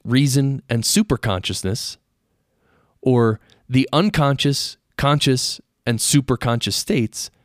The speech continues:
belong to one and the same mind. There are not three minds in one man, but one develops into the other. Instinct develops into reason,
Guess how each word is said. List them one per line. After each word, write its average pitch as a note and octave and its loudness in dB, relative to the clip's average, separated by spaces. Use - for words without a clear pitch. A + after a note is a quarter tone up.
belong C#3 4
to C3+ 0
one C#3 0
and A#2+ -2
the G#2+ 0
same B2+ 0
mind. G#2 -2
There C3 4
are C3 4
not C#3+ 0
three G3 0
minds D#3 2
in B2 0
one B2 2
man, A#2 0
but C3 0
one D3 2
develops C3+ 2
into B2 -2
the A#2+ 2
other. C3+ -4
Instinct F#3 0
develops C#3 2
into D3 0
reason, C3+ -2